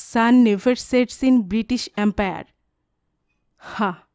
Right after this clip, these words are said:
সত্য মাত্রই আপেক্ষিক। রেজিস্টারে নাম লেখালো বাবর। রিসেপশনিস্ট চাবি নিল বোর্ড থেকে।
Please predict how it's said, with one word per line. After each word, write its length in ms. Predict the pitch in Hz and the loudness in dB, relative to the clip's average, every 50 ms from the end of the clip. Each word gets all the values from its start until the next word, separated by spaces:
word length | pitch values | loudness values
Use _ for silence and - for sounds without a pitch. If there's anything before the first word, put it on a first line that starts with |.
| _ _ _ _ _ _ _ _ _ _ | _ _ _ _ _ _ _ _ _ _
সত্য 440 | - - - 226 220 - _ - 349 | -14 -8 -4 -4 -4 -2 _ 2 4
মাত্রই 420 | 359 320 294 294 _ - 330 311 | 4 4 2 0 _ -2 0 0
আপেক্ষিক। 680 | 247 220 202 _ 220 214 - _ - - 185 156 _ _ _ _ _ _ _ _ _ _ _ _ _ _ _ _ _ _ _ _ _ _ _ _ _ _ _ 214 | 0 -2 -2 _ -6 -6 -6 _ -18 -16 -16 -16 _ _ _ _ _ _ _ _ _ _ _ _ _ _ _ _ _ _ _ _ _ _ _ _ _ _ _ 0
রেজিস্টারে 520 | 220 285 294 262 302 - - 359 349 349 359 | 2 2 2 2 -2 -2 0 0 2 6 6
নাম 220 | 311 247 233 233 | 6 6 6 4
লেখালো 360 | 226 254 240 - 277 254 254 | 2 0 -2 0 0 0 2
বাবর। 340 | 208 208 185 - - - - _ _ _ _ _ _ _ _ _ _ _ _ _ _ _ _ _ _ - 220 | 0 0 -4 -4 -8 -12 -12 _ _ _ _ _ _ _ _ _ _ _ _ _ _ _ _ _ _ 0 0
রিসেপশনিস্ট 760 | 269 254 - 302 - - - 294 285 294 302 294 - _ - _ _ | 0 2 2 -2 -2 0 2 4 6 6 6 4 0 _ -20 _ _
চাবি 300 | - 247 233 226 208 254 | -2 0 0 2 4 4
নিল 220 | 247 247 233 277 | 4 4 4 2
বোর্ড 280 | 277 233 220 208 208 208 | 2 2 0 0 0 -2
থেকে। 340 | - - 185 _ - 131 | -6 -16 -16 _ -14 -18